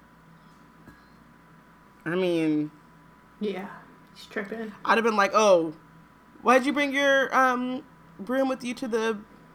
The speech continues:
Speaker 1: thing? I, I know I can only take my wand. It's just my good luck charm. I like to have it around. It just makes me feel like, you know."
Speaker 2: Just put it in the tent.
Speaker 1: That's
Speaker 2: Just
Speaker 1: what I'm
Speaker 2: lay it
Speaker 1: saying.
Speaker 2: there.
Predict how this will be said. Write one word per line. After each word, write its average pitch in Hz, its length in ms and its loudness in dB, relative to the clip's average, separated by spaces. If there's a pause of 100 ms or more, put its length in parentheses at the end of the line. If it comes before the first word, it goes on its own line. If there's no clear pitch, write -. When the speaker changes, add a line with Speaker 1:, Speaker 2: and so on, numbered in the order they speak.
(580)
Speaker 1:
thing? 262 260 -4
I, 254 300 0
I 254 80 0
know 302 100 2
I 330 80 0
can 277 120 -4
only 240 180 0
take 240 180 -2
my 233 100 0
wand. 208 280 0
It's 190 120 -10
just - 140 -10
my 196 100 -4
good 185 160 -6
luck 170 200 -6
charm. 147 260 -8
I 143 80 -6
like 156 180 -6
to 170 80 -14
have 151 220 -6
it 123 80 -10
around. 123 320 -6
It 123 60 -16
just - 160 -16
makes 156 220 -10
me 156 80 -10
feel 117 280 -10
like, 104 300 -8
you 110 80 -12
know." 104 180 -12 (800)
Speaker 2:
Just 320 240 -2 (200)
put 359 140 8
it 370 80 6
in 381 120 6
the 370 60 4
tent. 339 320 2
Speaker 1:
That's 240 180 6
Speaker 2:
Just - 20 2
Speaker 1:
what 247 140 10
I'm 262 60 6
Speaker 2:
lay 220 100 6
it - 20 2
Speaker 1:
saying. 196 40 4
Speaker 2:
there. 165 400 2